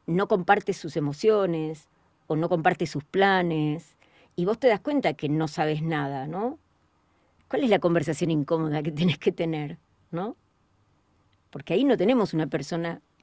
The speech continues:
tenemos a alguien que no comparte nada, ni, ni lo que quiere, ni lo que no quiere. Pero qué, qué difícil, ¿no? ¿Estamos solos en esa relación?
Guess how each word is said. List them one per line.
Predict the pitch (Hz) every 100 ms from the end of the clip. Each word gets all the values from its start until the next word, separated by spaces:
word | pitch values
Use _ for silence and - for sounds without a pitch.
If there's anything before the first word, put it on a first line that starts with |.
| _
tenemos | 180 262
a | 277
alguien | 247 202
que | 165
no | 165
comparte | 147 147 - 147
nada, | 175 214 151
ni, | 151 156 135
ni | - 147
lo | 147
que | 143
quiere, | - 185 202
ni | 190
lo | 156
que | 135
no | 139 135
quiere. | - 175 170 180 185 - _ _ _ _ _ _ _ _ _ _ _ _ _ _
Pero | 147
qué, | 151 170 160 -
qué | - 196
difícil, | 180 277 160 139
¿no? | 147 190 247 _ _ _ _ _
¿Estamos | - 185 180 147
solos | 214 277 180 143 _ _ _ _ _ _ _ _ _ _ _ _
en | 151
esa | 160 151
relación? | 156 151 135 - 226